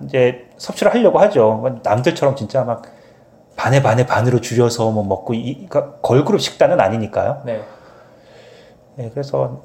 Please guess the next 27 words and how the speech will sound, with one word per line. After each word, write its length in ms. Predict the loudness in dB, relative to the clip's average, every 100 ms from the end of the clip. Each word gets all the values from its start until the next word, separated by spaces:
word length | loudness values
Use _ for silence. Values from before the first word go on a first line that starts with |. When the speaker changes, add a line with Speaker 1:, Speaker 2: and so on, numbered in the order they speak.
| -18 -4
Speaker 1:
나름대로 380 | -4 0 0
야금야금 440 | 2 0 0 -4 -4
조금씩 460 | -6 -6 -8 -6
빼고 200 | -4 -4 -4
있어서 500 | -8 -6 -6 -6 -6
후유증은 400 | -10 -8 -6 -4
없는 200 | -4 -8
것 80 | -8
같고, 520 | -10 -8 -8 -8 -18 _
어, 400 | -18 -16 -16 -18 _ _ _ _ _ _ _
아마 160 | -4 -4
급하게 380 | 0 2 2 2
뺐으면 380 | -2 0 -2 0
아마 200 | 0 0
뭐 400 | -2 -4 -8 -8
탈모도 420 | -4 -2 0 -2 -4
오고 160 | -6
뭐 180 | -12 -12
그런 240 | -6 -2
것도 220 | -2 -4 -6
있었을 460 | -8 -6 -8 -6
것 100 | -6
같은데, 540 | -6 -6 -6 -8 -8 -16 _ _ _ _ _ _ _ _ _ _ _ _ _ _ _ _ _
어, 480 | -16 -14 -14 -16 -20 _ _ _ _ _ _ _ _ _ _ _ -20 -20 _ _ _ -6
올 180 | -2 0
연말까지 420 | 2 2 2 2
한번 520 | 0 0 -2 -4